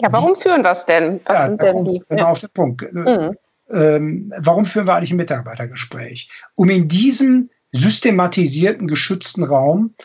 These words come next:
Speaker 2: darüber zum Beispiel zu reden, wo ich Unterstützung brauche als Mitarbeiter. Wo,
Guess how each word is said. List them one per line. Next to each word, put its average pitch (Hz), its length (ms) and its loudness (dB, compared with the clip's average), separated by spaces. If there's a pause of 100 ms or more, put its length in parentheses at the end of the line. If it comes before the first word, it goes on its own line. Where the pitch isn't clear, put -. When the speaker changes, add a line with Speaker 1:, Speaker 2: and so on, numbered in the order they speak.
(320)
Speaker 2:
darüber 170 380 2
zum 160 160 -4
Beispiel 151 380 -2
zu 143 160 -6
reden, 143 540 -2 (480)
wo 147 240 0
ich - 140 -2
Unterstützung 180 480 -2
brauche 120 320 -8
als - 160 -14
Mitarbeiter. - 560 -10 (760)
Wo, 190 520 2